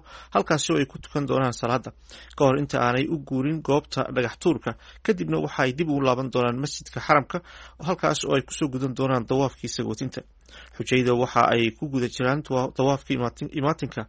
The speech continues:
agagaarka Kacbada, iyada oo qorraxdu ay aad u kululayd shalay toole Arbacadii, kadib markii mas-uuliyiinta Sacuudigu ay oggolaadeen in hal milyan oo muslimiin ah oo qaatay tallaalka ka hortagga coronavirus-ka in ay soo gutaan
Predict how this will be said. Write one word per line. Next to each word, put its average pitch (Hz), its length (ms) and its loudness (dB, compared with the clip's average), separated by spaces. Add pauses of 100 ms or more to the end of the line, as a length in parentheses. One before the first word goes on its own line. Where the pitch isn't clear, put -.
(280)
agagaarka 151 440 2
Kacbada, 151 360 0
iyada 151 240 0
oo 139 160 2
qorraxdu 139 460 -2
ay 127 180 2
aad 160 320 2
u 160 80 -4
kululayd 135 340 -2
shalay 139 240 0
toole 123 240 -4
Arbacadii, 120 460 0 (320)
kadib 123 320 -2
markii 143 260 -2
mas-uuliyiinta 131 480 -4
Sacuudigu 143 500 -4
ay 123 80 2
oggolaadeen 123 540 2 (280)
in 160 140 -2
hal 175 160 2
milyan 156 300 0
oo 139 140 2
muslimiin 123 460 -4
ah 135 140 -4
oo 120 140 2
qaatay 160 400 -2 (300)
tallaalka 139 560 2 (280)
ka - 120 -4
hortagga 127 460 -2
coronavirus-ka 139 760 0 (360)
in 151 200 0
ay 135 180 2 (340)
soo - 280 2
gutaan 131 340 0